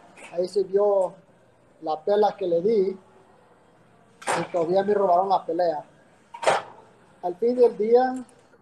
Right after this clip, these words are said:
eh, digo, sí es culpa de los, de los jueces, porque ¿para qué tener jueces que no saben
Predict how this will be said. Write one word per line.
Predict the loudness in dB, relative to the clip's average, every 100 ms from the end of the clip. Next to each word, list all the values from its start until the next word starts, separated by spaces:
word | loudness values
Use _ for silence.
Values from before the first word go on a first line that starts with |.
| -12
eh, | -8 -4 -4 -2
digo, | 0 0
sí | 0 2
es | 2 0
culpa | -4 0 2
de | 2
los, | 0 -2 -2 -6
de | -6
los | -6
jueces, | -4 -4 -4 -6 -10
porque | -8 -4 0 2 0 -2 -14 -20 -20 -20 -20 _ -20 -6
¿para | -6
qué | -4
tener | 0 0 0
jueces | 0 0 0 -4
que | -6
no | -6
saben | -2 0 0 -2